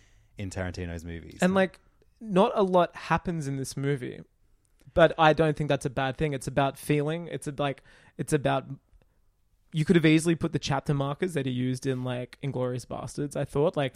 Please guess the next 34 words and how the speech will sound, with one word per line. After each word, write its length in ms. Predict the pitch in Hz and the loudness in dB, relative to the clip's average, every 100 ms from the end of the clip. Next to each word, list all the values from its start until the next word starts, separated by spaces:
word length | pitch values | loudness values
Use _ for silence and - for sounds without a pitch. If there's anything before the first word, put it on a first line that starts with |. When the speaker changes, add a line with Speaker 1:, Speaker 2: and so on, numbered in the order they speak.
| - | -6
Speaker 1:
Yeah, 220 | 104 101 | 0 4
Speaker 2:
where 140 | 117 139 | 4 4
Speaker 1:
yeah. 40 | |
Speaker 2:
it 60 | 80 | 0
kind 160 | 147 | -2
of 80 | 131 | -2
says, 160 | 143 131 | -4 -4
like, 180 | 135 123 | -6 -4
this 140 | 131 | -6
segment's 480 | - 143 131 131 131 | -2 -2 0 -4 -4
over, 320 | 131 123 131 | -4 -4 -6
this 220 | 127 127 | -4 -4
segment's 440 | - 127 123 123 135 | -4 -6 -2 -2 4
Speaker 1:
I'm 20 | |
so 60 | 165 | 6
glad 80 | 170 | 6
Speaker 2:
over. 80 | |
Speaker 1:
he 80 | 143 | 6
didn't, 260 | 120 127 110 | 4 2 0
though. 180 | 92 85 | -4 -4
I, 200 | 95 104 | -2 2
I, 40 | |
Speaker 2:
Same. 220 | 151 123 | 2 0
Speaker 1:
I 60 | 117 | 0
real-, 200 | 113 127 117 | 2 2 2
I, 140 | 113 - | 0 -2
obviously 340 | 123 127 127 117 | -4 0 0 2
there 140 | 107 | 4
are 20 | |
a 60 | 101 | 4
lot 180 | 101 101 | 2 2
of, 180 | 98 95 | 0 -4
you 120 | 92 | -6
know, 200 | 87 | -6